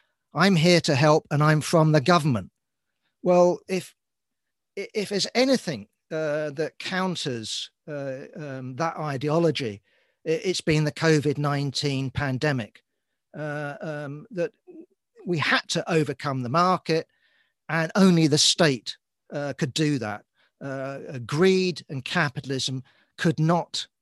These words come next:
uh, achieve, uh, what we've achieved, uh, thus far. And to look at, um, you know, Tory philosophy in practice,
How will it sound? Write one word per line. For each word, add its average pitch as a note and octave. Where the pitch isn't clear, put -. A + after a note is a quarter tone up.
uh, C3+
achieve, C3
uh, C#3
what C#3+
we've C3+
achieved, B2+
uh, B2+
thus B2+
far. A2+
And G3
to G3+
look G#3+
at, C#3+
um, C3+
you E3
know, D3+
Tory F3
philosophy C#3+
in C#3
practice, C3